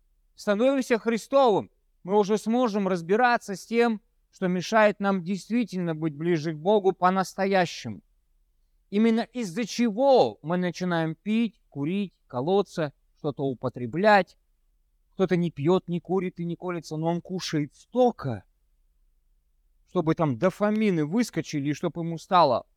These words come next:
полегче. <laughs> Но не лучше бы, что он курил,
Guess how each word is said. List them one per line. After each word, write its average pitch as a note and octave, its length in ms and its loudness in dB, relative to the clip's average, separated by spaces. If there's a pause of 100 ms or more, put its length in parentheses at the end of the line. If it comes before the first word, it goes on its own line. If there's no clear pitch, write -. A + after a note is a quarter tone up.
(380)
полегче. F#3 640 0 (680)
<laughs> - 80 -12 (640)
Но A#3+ 120 0
не C#4 160 4
лучше C#4 400 2
бы, G#3+ 140 2
что G#3 180 -2
он G#3+ 140 0
курил, G3+ 440 2